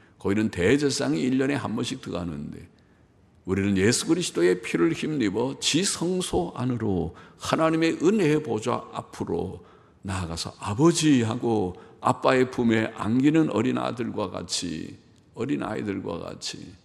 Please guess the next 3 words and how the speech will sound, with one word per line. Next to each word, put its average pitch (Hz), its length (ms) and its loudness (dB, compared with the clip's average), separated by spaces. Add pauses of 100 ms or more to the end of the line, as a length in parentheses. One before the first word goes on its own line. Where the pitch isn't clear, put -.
(600)
그죠? - 160 -20 (320)
아이들이 95 800 -2 (340)
얼마나 87 640 -6